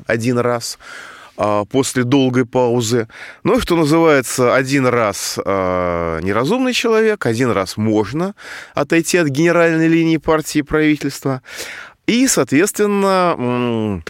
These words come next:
в две тысячи двадцатом году, а, эту ошибку, как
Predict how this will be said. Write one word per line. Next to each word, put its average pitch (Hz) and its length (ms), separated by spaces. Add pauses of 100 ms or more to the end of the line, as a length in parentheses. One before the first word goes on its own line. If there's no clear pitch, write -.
(720)
в 123 100
две 120 120
тысячи 147 260
двадцатом 110 540
году, 160 420 (560)
а, 98 180
эту 139 300
ошибку, 143 640 (440)
как - 340